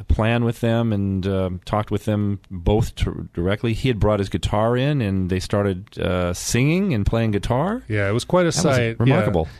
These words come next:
Speaker 2: Yeah. Yeah, they had so much positive energy, which was very different than the, uh, energy they came in with.
Speaker 1: Oh, yeah. Yeah,
Speaker 2: Yeah.
Speaker 1: that's, that's absolutely right. And, and then they told us stories about how they'd met on a cruise ship singing together. And,
Speaker 2: Mm-hmm.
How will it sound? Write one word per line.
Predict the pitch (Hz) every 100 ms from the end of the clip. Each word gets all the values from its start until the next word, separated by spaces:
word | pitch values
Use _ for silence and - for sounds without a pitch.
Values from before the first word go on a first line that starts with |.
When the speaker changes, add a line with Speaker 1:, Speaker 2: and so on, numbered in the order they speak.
| -
Speaker 2:
Yeah. | 135
Yeah, |
they | 147
had | 160 156
so | - 175
much | 175 -
positive | - 147 151 143 143 127
energy, | 117 123 113 113 104 101
which | 113 104 - - - -
was | 139 120 -
very | 120 123 185
different | 165 208 - 110 -
than | 120 117 117 117 117
the, | 113 113 107 104 104 - 113
uh, |
energy | 107 101 120 131 120
they | 120
came | 117 117 120
in | 202 151
with. | 90 - -
Speaker 1:
Oh, | 110 131 104
yeah. | 80 73 71 - -
Yeah, | - 98
Speaker 2:
Yeah. |
Speaker 1:
that's, | 104 110 -
that's | - 104 104
absolutely | 113 - 95 90
right. | 104 120 101
And, | 101 107 - - - -
and | 135 131
then | 139
they | 143
told | 131 - 123
us | 123
stories | - 123 123
about | 113 113
how | 110
they'd | 110 98
met | 110 113
on | 107
a |
cruise | 104 117 110
ship | 117 113
singing | - 117 113 117 117 120
together. | 110 110 110 107 110 107
And, | 101 98
Speaker 2:
Mm-hmm. | 90